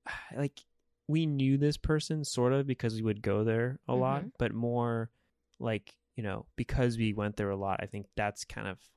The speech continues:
Speaker 1: how I got the job. I didn't actually apply
Speaker 2: Mm.
Speaker 1: and do an interview. It was more like, "Hey,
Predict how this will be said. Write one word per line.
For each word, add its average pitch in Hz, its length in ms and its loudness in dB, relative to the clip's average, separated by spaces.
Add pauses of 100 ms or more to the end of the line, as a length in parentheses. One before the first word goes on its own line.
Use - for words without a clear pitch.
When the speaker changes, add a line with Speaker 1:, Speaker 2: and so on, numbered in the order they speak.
(160)
Speaker 1:
how 101 260 -6
I 95 120 -4
got 95 260 -10
the 107 80 -6
job. 110 180 -2
I 110 80 0
didn't 117 160 0
actually 110 300 -4
apply 104 460 -2
Speaker 2:
Mm. 98 60 -4
Speaker 1:
and 101 80 -6
do 101 120 -6
an 95 60 -6
interview. 110 440 -4
It - 20 -2
was 104 120 -6
more 104 180 -6
like, 101 280 -6
"Hey, 135 360 0